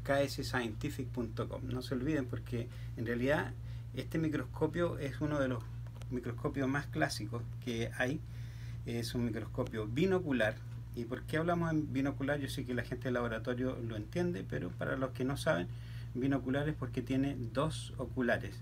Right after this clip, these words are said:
Hay unos microscopios educativos que ustedes han visto que tienen solamente un ocular y ustedes lo ven así. Esos microscopios son los microscopios monoculares. Y también hay unos microscopios que tienen tres oculares,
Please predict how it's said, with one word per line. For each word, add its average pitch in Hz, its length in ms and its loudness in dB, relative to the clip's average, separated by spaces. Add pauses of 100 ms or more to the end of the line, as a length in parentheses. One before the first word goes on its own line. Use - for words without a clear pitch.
(100)
Hay 135 160 2
unos 147 180 4
microscopios 131 600 0
educativos 131 560 0
que 139 80 -2
ustedes 127 260 0
han 127 160 2
visto 160 320 -2 (480)
que 139 80 0
tienen 135 280 4
solamente 127 640 2
un 151 340 2 (100)
ocular 131 420 2
y 156 60 0
ustedes 147 320 -2
lo 131 100 2
ven 131 200 2
así. 120 280 -2 (600)
Esos 170 280 0
microscopios 139 640 0
son 139 240 0
los 127 100 -2
microscopios 120 800 -2
monoculares. 127 880 2 (580)
Y 135 100 0
también 147 560 6
hay 165 260 4
unos 147 200 4
microscopios 139 580 0
que 127 100 0
tienen 147 460 4 (540)
tres 180 340 2
oculares, 131 680 2